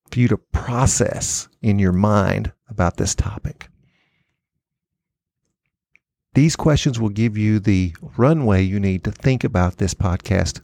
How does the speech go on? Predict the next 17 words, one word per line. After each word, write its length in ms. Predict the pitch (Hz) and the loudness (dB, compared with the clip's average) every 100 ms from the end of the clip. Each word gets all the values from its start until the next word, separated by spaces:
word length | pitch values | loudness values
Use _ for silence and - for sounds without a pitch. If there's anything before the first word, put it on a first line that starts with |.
| - | -6
more 160 | 95 | -6
deeply 640 | 90 92 135 - 180 190 185 _ _ _ _ _ _ _ _ _ _ _ _ _ - | -4 0 0 2 0 0 -4 _ _ _ _ _ _ _ _ _ _ _ _ _ 0
and 380 | 113 113 110 - _ _ | 2 4 0 -8 _ _
hopefully 720 | - 254 - 135 101 98 120 _ _ _ _ _ _ _ _ _ | -2 -2 0 2 2 2 -4 _ _ _ _ _ _ _ _ _
cause 320 | - 101 101 | 0 2 2
you 80 | 107 | 0
to 100 | 95 | 0
take 420 | - 95 92 - _ | 0 0 0 -4 _
some 340 | - - 110 101 | -4 0 0 0
sort 380 | - 92 90 | -2 -2 -2
of 100 | - | -6
action. 480 | - - - - - _ _ _ _ _ _ _ _ _ _ _ _ _ _ _ _ _ _ _ - | -6 -8 -10 -14 -14 _ _ _ _ _ _ _ _ _ _ _ _ _ _ _ _ _ _ _ -10
So 200 | - 135 | 0 0
what 240 | 185 330 | 0 0
makes 260 | 214 202 - | 0 2 0
your 80 | - | 2
organization 720 | 135 131 107 107 104 117 | 0 0 0 0 2 -2